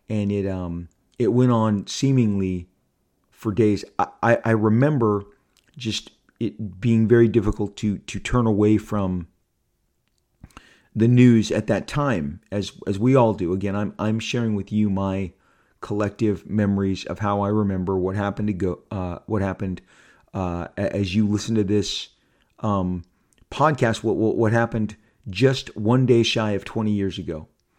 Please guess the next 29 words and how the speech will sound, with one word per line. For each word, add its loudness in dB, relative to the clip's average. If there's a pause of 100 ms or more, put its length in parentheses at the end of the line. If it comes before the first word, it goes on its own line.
(400)
And, -2
uh, -2
I -6
can't 0
believe 4
it's 0
been -4
twenty 2
years. 2
I -2
cannot -4
believe, 0 (480)
uh, -2
that, -2
that -2
twenty 2
years 4
has -6 (280)
passed 0 (260)
by 2 (560)
since -2 (160)
the -4
towers -2 (380)
fell, 2
the -4
World 0
Trade 0
Center -2
towers. -2